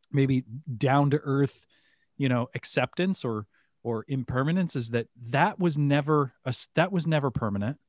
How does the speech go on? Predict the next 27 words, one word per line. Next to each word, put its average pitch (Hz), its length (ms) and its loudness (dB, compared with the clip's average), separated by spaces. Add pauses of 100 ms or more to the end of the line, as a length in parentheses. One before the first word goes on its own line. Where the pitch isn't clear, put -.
(120)
That 117 100 -6
was 120 120 -8
never 139 360 0
a 123 40 0
thing 131 260 0
that 120 100 -2
was 104 160 -6
real. 98 380 -6 (100)
You're 147 240 2
only 196 360 4
projecting 139 680 0
that 110 240 -2 (120)
from 117 180 -2
hindsight, 107 640 -4 (480)
and 143 120 -2
you're 156 120 0
only 196 220 0
craving 165 580 -2
something 127 360 -4
that 120 120 -4
is 110 140 -6
impossible 117 580 -6
for - 140 -12
you 110 100 -4
to 104 80 -8
predict. 107 560 -8 (460)
The 147 100 -4